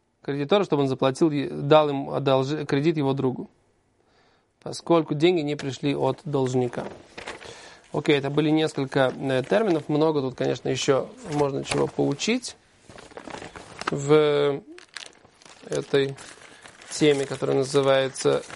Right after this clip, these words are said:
ребит. Но мы пока остановимся на этом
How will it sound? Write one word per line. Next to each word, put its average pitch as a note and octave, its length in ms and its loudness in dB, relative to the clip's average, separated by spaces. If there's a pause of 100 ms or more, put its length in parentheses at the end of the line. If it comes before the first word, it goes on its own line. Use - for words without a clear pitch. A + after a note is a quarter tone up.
(140)
ребит. D3 440 0 (880)
Но E3+ 180 2
мы E3 160 0
пока D3 260 4
остановимся D3 460 0
на C#3+ 80 2
этом C#3 360 0